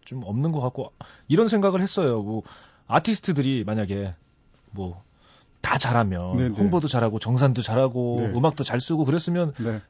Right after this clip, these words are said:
Speaker 1: 회사가 필요가 왜 있겠어요.
Speaker 2: <laughs> 네.
Speaker 1: 그죠?
Speaker 2: 네.
Speaker 1: 아티스트들은 음악을 잘하고 나머지들을 못하고
Speaker 2: 네.
Speaker 1: 그 사람들이 하기 싫은 거를 해야 되는 존재가 필요하기 때문에 회사가 있는
Speaker 2: 그런
Speaker 1: 거라고
Speaker 2: 거죠.
Speaker 1: 생각하기
Speaker 2: 네,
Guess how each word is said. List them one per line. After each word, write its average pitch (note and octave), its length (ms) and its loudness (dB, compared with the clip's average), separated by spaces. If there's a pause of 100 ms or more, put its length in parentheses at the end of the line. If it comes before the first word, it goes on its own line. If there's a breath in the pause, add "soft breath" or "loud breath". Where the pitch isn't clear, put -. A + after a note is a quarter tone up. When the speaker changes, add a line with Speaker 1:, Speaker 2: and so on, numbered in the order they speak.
Speaker 1:
회사가 A3+ 180 2
필요가 A#3+ 380 2
왜 D#3 160 6
있겠어요. D#3 400 2
Speaker 2:
<laughs> G#2 100 2
네. A2 200 0
Speaker 1:
그죠? G#2+ 420 0 (140)
Speaker 2:
네. A2+ 180 -2 (160)
Speaker 1:
아티스트들은 G#3 920 -2 (180)
음악을 F3+ 300 4
잘하고 D#3 280 4
나머지들을 D#3+ 560 4
못하고 C#3+ 720 2
Speaker 2:
네. A2+ 240 0
Speaker 1:
그 C3+ 80 0
사람들이 F3 380 4
하기 A3+ 200 0
싫은 A#3+ 280 -2
거를 G#3 260 4
해야 A#3+ 260 2
되는 G#3 220 2
존재가 D#3+ 520 2 (120)
필요하기 A3 400 -4
때문에 F#3+ 320 2
회사가 F#3 280 -2
있는 B2+ 200 0
Speaker 2:
그런 F#3 160 4
Speaker 1:
거라고 F#3+ 200 4
Speaker 2:
거죠. A2+ 140 0
Speaker 1:
생각하기 D3 340 0
Speaker 2:
네, B2 40 -14